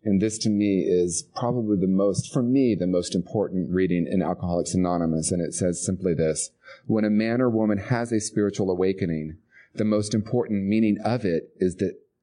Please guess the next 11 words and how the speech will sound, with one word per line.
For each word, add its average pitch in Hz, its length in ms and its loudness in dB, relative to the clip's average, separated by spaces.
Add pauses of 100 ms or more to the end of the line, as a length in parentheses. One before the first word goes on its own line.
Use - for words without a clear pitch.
(160)
that - 220 -4
he 123 200 0
has 117 180 -2
now 107 220 2
become 104 400 -4
able 107 300 2
to 90 120 -6
do, 110 460 2
feel, 123 380 2
and 120 200 2
believe 90 540 0